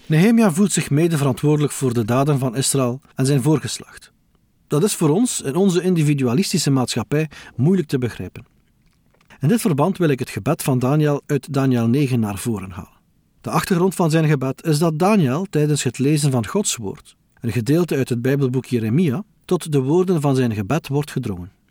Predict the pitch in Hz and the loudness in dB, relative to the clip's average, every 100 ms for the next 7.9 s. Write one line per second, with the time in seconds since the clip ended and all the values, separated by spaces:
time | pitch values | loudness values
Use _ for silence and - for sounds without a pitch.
0 | _ _ _ - 98 113 180 214 185 139 | _ _ _ -10 -4 0 2 4 4 2
1 | 143 143 117 101 - 113 180 - - 151 | 2 0 -2 -6 -6 0 0 0 -4 -10
2 | - - _ _ - 107 - 202 - 190 | -14 -20 _ _ -14 -6 0 0 0 0
3 | 170 135 117 190 - - 185 - - 139 | 0 0 0 -2 -4 -6 -4 -4 -2 0
4 | 139 139 127 117 - - _ _ _ - | 2 2 -2 -6 -10 -16 _ _ _ -4
5 | 117 107 196 202 170 165 180 175 - 135 | 0 2 2 2 0 0 0 -4 -6 -4
6 | 117 120 104 196 - - _ _ _ - | -2 -2 -2 -2 -4 -12 _ _ _ 0
7 | 180 180 - 147 151 123 110 92 95 | 0 0 0 0 0 0 -4 -8 -12